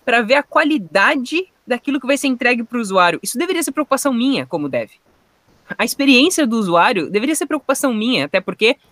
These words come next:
se alguém clica num botão e demora três segundos pra responder, isso é uma má experiência do usuário. Ou seja, o dev também é responsável pela experiência do usuário. E saber o que, o que o usuário está falando, seja através do time de U X ou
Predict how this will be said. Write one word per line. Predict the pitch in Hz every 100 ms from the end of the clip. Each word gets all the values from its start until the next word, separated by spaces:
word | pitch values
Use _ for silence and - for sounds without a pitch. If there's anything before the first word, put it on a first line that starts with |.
| _ _
se | -
alguém | 220 214 262
clica | 254 311 349
num | 302
botão | 254 247 196
e | 180
demora | 180 180 180 185 _ _ _ -
três | 294 381
segundos | - 277 214 285 269 170 -
pra | 170
responder, | 156 - 151 170 262 208 _ - - _ _ -
isso | 285 -
é | 339
uma | 330 311 311
má | 277 269
experiência | 302 - 330 349 381
do | 302
usuário. | 330 349 381 285 _ _ _ _ _ _ -
Ou | 392
seja, | - 196 165 -
o |
dev | 220 269 302
também | 285 330 247 294 339
é |
responsável | 254 - 220 220 208 180
pela | 185 180
experiência | - 180 170 165 165
do | 170
usuário. | 165 151 139
E | 156
saber | 226 196 220
o | 349
que, | 302 - 226 247 - _
o | 214
que | 196 240
o |
usuário | 247 185 202 302
está | 269 196
falando, | - 151 185 269 165
seja | 139 202 240
através | 233 190 190 175
do |
time | 175 180 175
de | 170
U | 165
X | 156 -
ou | 180